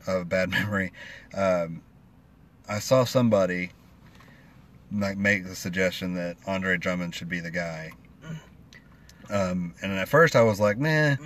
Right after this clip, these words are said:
It's like, he looks like he's out of shape. B-, but, like, the dude's pretty good.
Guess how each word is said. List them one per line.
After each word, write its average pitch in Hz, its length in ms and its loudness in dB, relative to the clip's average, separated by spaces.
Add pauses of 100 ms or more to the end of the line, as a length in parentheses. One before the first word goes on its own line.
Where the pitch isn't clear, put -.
(300)
It's - 100 -4
like, 135 140 6
he 175 140 -4
looks 160 200 -2
like 147 140 0
he's 147 140 -2
out 147 160 4
of 135 80 -2
shape. 139 320 0 (840)
B-, - 80 -14 (360)
but, 98 320 -4
like, 92 180 -4
the 98 60 -8
dude's 135 240 0
pretty 104 180 0
good. 82 180 -10